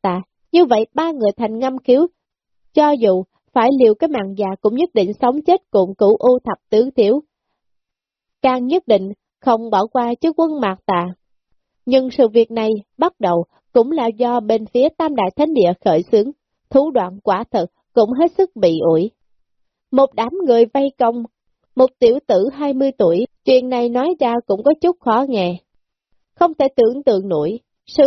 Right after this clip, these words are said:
việc này là do bên phía mình đánh lén người ta, vậy mà cuối cùng lại mất mạng gần hết, hơn nữa lại còn là tự mình đến nạp mạng. Chuyện này phải gọi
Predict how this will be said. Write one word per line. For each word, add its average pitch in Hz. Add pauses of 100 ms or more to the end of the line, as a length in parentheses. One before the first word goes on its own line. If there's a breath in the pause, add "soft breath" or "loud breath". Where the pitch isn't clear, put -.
việc 247
này 233
là 226 (100)
do 269
bên 240
phía 302
mình 196
đánh 208
lén 294
người 175
ta, 185 (300)
vậy 254
mà 269 (100)
cuối 339
cùng 240
lại 226
mất 262
mạng 185
gần 185
hết, 320 (280)
hơn 285
nữa 196 (220)
lại 254
còn 247
là 233 (120)
tự 226
mình 220
đến 294
nạp 160
mạng. 170 (500)
Chuyện 262
này 226
phải 285
gọi 202